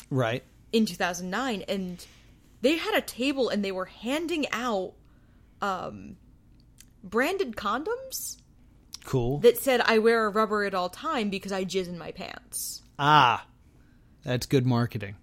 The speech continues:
Speaker 2: So they were just handing these out. There was one I found it right before I moved out of my parents' house and was just like, "What a weird thing to have," and I threw it out.
Speaker 1: Hmm. Mistake.
Speaker 2: Yeah, I could get s-, I could get maybe, like, a whole dollar for that on eBay
Speaker 1: Yeah,
Speaker 2: now.
Speaker 1: probably.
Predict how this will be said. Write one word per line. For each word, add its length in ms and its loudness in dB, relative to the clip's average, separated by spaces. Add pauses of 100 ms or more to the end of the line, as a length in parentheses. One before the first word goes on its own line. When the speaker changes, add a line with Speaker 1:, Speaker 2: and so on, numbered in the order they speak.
Speaker 2:
So 280 6
they 140 8
were 240 2
just 160 -8
handing 340 0
these 120 2
out. 220 -2
There 120 4
was 180 0
one 520 0
I 100 2
found 320 0
it 200 -6
right 200 2
before 240 -4
I 60 -2
moved 720 -10 (220)
out 160 -2
of 80 -6
my 120 -6
parents' 400 -8
house 260 -10
and 140 -10
was 100 -16
just 240 -16
like, 260 -8 (400)
"What 220 2
a 100 4
weird 260 0
thing 260 -2
to 80 0
have," 340 -8
and 100 -6
I 80 -4
threw 200 -8
it 80 -10 (100)
out. 100 -14 (680)
Speaker 1:
Hmm. 180 6 (680)
Mistake. 760 -6 (600)
Speaker 2:
Yeah, 140 -8
I 40 -6
could 140 -20
get 100 -2
s-, 180 -4 (120)
I 100 2
could 140 -6
get 160 0
maybe, 240 0
like, 120 -2
a 200 -8
whole 160 -6
dollar 440 0
for 120 -10
that 160 -6
on 120 -6
eBay 300 -6
Speaker 1:
Yeah, 220 6
Speaker 2:
now. 60 0
Speaker 1:
probably. 640 4